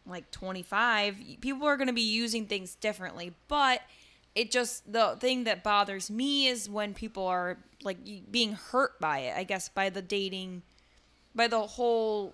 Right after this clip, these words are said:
culture of dating now. So, um, like, my big thing is it's like, don't, like, don't play into it. If you, if it,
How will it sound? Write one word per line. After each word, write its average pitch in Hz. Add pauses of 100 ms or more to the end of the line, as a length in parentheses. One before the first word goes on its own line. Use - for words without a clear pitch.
(120)
culture 220
of 180
dating 180
now. 147
So, 220 (580)
um, 208
like, 202
my 196
big 262
thing 285
is 240
it's -
like, -
don't, 269 (340)
like, 208
don't 254 (680)
play 247
into 277
it. 196
If 208
you, 294
if 262
it, 277